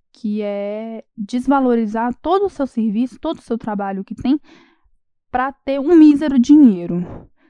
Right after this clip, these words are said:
Se não condiz com você, assim, não pega. Ou então,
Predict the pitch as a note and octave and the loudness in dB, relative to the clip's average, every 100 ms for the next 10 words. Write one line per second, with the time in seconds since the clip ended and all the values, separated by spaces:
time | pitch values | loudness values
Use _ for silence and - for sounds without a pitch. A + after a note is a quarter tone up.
0 | _ - D#4+ G#4 G#4 C#4 A3 G3 B3 C#4 | _ 0 2 2 6 8 8 6 0 -6
1 | - G#3+ G3+ - D#4 C#4+ - C#4+ A3 G3+ | -2 -2 -2 -6 -6 -6 0 2 2 0
2 | - - F4+ G#4 - D#4 D4+ C4+ G3 F#3+ | -6 -8 -10 -8 -4 -2 -2 -2 -4 -6
3 | A2+ A#3+ C#4+ D#4+ E4 F4 | -4 2 2 4 2 0